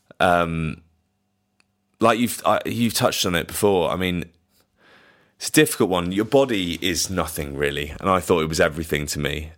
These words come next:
But you are whatever's in your head. I was on a neuro ward, so there was people in there with brain injuries, and to see people's families going in to see someone who could walk around, but they were a different person because of their injury, I felt very lucky, and that was a bit of perspective change for me. You know,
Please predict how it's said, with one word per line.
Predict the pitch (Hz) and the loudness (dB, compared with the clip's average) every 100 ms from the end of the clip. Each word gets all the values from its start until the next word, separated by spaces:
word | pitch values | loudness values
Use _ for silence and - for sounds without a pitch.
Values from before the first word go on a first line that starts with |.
| - 92 87 | -14 -8 -2
But | 92 | 0
you | 95 98 | 2 2
are | 95 87 | 4 2
whatever's | 82 87 85 80 80 | 2 2 0 -2 -4
in | |
your | 80 76 | -2 -2
head. | 85 76 - | 0 -2 -2
I | - 87 | 0 2
was | 87 | 2
on | 92 85 | 0 0
a | |
neuro | 82 90 90 82 | 0 2 2 2
ward, | 76 73 67 67 | 0 0 -2 -4
so | - 80 78 | -2 2 2
there | 82 | 2
was | 85 82 | 0 -2
people | 98 95 | -2 -2
in | 82 | 0
there | 78 | 0
with | 78 | -2
brain | 73 82 80 | 0 0 0
injuries, | 76 71 65 57 - | -4 -4 -4 -4 -8
and | - 82 | -10 -6
to | 87 | 0
see | 104 98 | 0 0
people's | 98 85 82 | -2 -2 -2
families | - 87 85 73 67 76 | 0 0 0 -2 -4 -8
going | - 78 80 | -2 0 0
in | 80 78 | -2 -4
to | 80 | -6
see | 80 78 | -4 -2
someone | - 78 78 | -2 -2 -4
who | 90 | -4
could | 90 101 | -4 0
walk | 135 131 | 0 2
around, | 92 87 67 67 - | 0 0 -2 -6 -6
but | 57 | 0
they | 85 | 2
were | 85 | 2
a | 80 | 0
different | 85 90 - 80 | 0 -2 -2 -8
person | 71 80 80 80 67 64 | -4 -2 -2 -2 -8 -8
because | 85 82 78 | -10 -6 -6
of | 76 - - - - - - | -8 -14 -20 -20 -20 -6 0
their | 78 | 2
injury, | 82 82 78 69 69 | 2 0 0 0 0
I | - | -4
felt | - 85 78 | 0 0 0
very | 85 87 80 78 | 0 2 2 0
lucky, | 82 80 90 98 - - - - | -2 -2 -2 -4 -6 -20 -20 -6
and | 87 | 0
that | 90 | 2
was | 80 87 | 0 0
a | |
bit | 95 78 | 2 2
of | 78 | 0
perspective | 85 - 90 - 85 | -2 0 0 -2 -4
change | - 80 76 | 0 0 -2
for | - | -4
me. | 82 76 | -2 -2
You | 73 76 | -2 -4
know, | 73 | -4